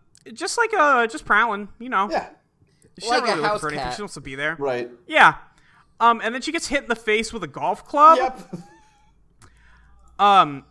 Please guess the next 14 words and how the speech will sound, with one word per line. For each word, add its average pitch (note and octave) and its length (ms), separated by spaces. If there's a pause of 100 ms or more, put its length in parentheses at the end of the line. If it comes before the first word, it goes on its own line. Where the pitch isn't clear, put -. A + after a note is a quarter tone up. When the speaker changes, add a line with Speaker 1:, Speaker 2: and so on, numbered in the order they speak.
Speaker 1:
because F#3+ 460
Laurel E3 500
is D#3 160
the F3+ 80
most F3 200
powerful F3 340
woman E3 280
in C#3+ 100
the C#3+ 100
scene. D3+ 440
Speaker 2:
I F#3 60
mean, F#3+ 280
yeah. A#2+ 320 (340)
Speaker 1:
Uh, G3 220